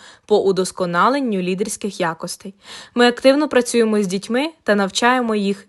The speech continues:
як мотивувати, делегувати, вирішувати конфлікти. У нас багато проєктів, цей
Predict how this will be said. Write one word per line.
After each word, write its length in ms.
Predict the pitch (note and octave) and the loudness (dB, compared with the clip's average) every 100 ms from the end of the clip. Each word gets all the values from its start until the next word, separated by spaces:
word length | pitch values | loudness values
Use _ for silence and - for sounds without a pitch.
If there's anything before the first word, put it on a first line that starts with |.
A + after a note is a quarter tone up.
| - | 0
як 200 | E4 - | 0 0
мотивувати, 760 | A#3+ F#3+ F#3 E3+ F3+ C4 A3+ | -2 0 -2 2 2 2 -2
делегувати, 800 | F3 F3+ F3 F3 F3 A#3 B3+ A#3 A3 _ _ | -4 -2 -2 -2 2 2 2 -6 -6 _ _
вирішувати 540 | G3+ A#3+ - G3+ F#3+ | 0 0 0 -2 -2
конфлікти. 580 | F3 F3+ G3+ A#3 - G#3 - _ - - - | -4 -6 -2 -2 -2 -14 -14 _ -20 -20 -12
У 80 | - | 0
нас 200 | E4 D#4+ | 2 4
багато 480 | C#4 D4 D4+ C4+ G3+ | 4 6 4 2 -4
проєктів, 580 | F#3+ F3+ E3+ - F3 - - _ _ | -2 -2 -4 -8 -14 -14 -20 _ _
цей 340 | - A3+ D4 | 0 2 2